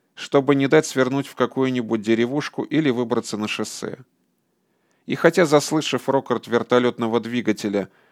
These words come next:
мертвецы замаскировались, вжимаясь в теплую землю или прижимаясь к твердым стволам деревьев, на третьем круге наблюдатель с позывным «Второй»,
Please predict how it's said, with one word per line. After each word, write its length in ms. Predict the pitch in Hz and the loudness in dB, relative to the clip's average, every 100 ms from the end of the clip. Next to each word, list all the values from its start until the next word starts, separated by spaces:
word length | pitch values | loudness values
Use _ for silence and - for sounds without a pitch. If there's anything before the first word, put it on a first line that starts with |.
| _ | _
мертвецы 520 | 107 120 123 127 - 127 | 0 0 0 -4 -2 -2
замаскировались, 1080 | 120 113 - - 127 131 147 143 131 - _ _ _ | 0 -2 -2 0 4 6 4 2 0 -6 _ _ _
вжимаясь 560 | 107 - 123 120 113 - | -12 -2 0 0 -2 -2
в 40 | |
теплую 420 | 123 113 110 113 | -4 -4 -4 -4
землю 400 | 113 147 135 113 | -2 -4 -2 -2
или 100 | 107 | -2
прижимаясь 640 | 107 110 107 113 110 104 - | -4 -4 -4 -2 -2 -4 -6
к 60 | |
твердым 400 | - 113 104 104 | -6 -4 -4 -6
стволам 500 | - - 104 104 104 | -8 -4 0 0 -2
деревьев, 580 | 110 123 143 127 110 - _ _ _ _ _ _ - | -4 -2 -2 -4 -8 -12 _ _ _ _ _ _ -6
на 120 | 143 | 0
третьем 380 | 175 180 151 123 | 4 4 4 -2
круге 380 | 120 120 107 110 | -2 -2 0 0
наблюдатель 640 | 113 123 113 110 104 104 | 0 0 4 4 4 -2
с 100 | - | -6
позывным 500 | 117 110 117 110 104 | -4 0 0 0 -4
«Второй», 560 | - - 120 135 131 | -2 2 4 4 -2